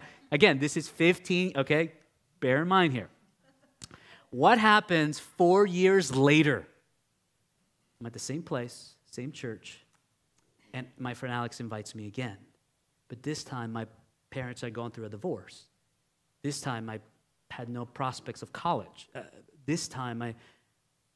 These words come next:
had nobody. I had no girlfriend. I had no friends. This time, I,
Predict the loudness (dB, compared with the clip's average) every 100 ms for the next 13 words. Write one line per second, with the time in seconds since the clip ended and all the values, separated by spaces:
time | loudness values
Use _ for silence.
0 | _ -12 -8 -6 -6 -6 -8 -10 -10 -8
1 | -8 -8 -8 -10 -12 -12 -12 -12 -14 -14
2 | -12 -10 -12 -16 -10 -8 -8 -6 -6 -6
3 | -6 -8